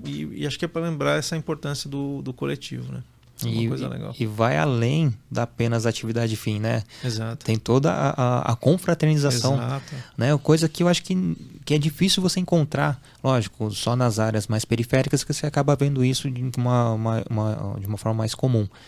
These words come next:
Speaker 2: Eu, mas eu lembro, né, quando era pequeno, né, o meu pai sempre par-, era chamado pra, pra batelagem,
Speaker 1: Hum.
Speaker 2: né? Então ia lá o, os homens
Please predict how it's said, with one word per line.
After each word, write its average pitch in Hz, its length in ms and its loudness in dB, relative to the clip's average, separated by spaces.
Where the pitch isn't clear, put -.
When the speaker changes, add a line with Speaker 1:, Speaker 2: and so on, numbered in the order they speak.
Speaker 2:
Eu, 117 160 4
mas 117 220 4
eu 151 60 6
lembro, 156 260 6
né, 107 300 4
quando 104 140 0
era 120 100 2
pequeno, 123 560 2
né, 113 240 4
o 117 80 4
meu 113 140 4
pai 117 180 2
sempre 120 680 2
par-, 120 280 0
era 120 180 2
chamado 143 380 0
pra, 139 320 2
pra 120 600 0
batelagem, 110 600 2
Speaker 1:
Hum. 123 140 2
Speaker 2:
né? 123 280 4
Então 127 320 2
ia 139 160 8
lá 135 180 6
o, 117 240 2
os 117 360 0
homens 151 420 4